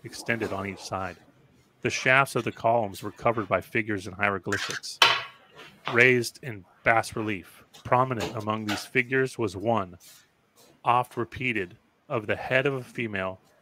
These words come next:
with cow's ears, an unmistakable resemblance to the Egyptian sculptures of the goddess Isis. The front of the doorway leading into the interior and the walls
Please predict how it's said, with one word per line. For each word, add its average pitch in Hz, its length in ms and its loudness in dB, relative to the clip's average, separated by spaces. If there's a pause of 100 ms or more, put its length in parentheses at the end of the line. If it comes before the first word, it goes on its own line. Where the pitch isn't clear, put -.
(140)
with 107 280 0
cow's 120 460 4
ears, 104 560 -2 (420)
an 110 180 -4
unmistakable 120 1040 0 (220)
resemblance 101 720 -6
to 113 100 -6
the 101 140 -2
Egyptian 107 540 -2
sculptures 95 680 -6 (100)
of 110 140 -12
the 104 80 -6
goddess 95 540 -2
Isis. - 560 -10 (760)
The 123 80 -4
front 147 320 2
of 135 100 2
the 120 100 2
doorway 113 460 4
leading 107 360 -2
into 104 220 -8
the 101 100 -6
interior 95 600 -6
and 90 100 -12
the 92 80 -8
walls 107 560 0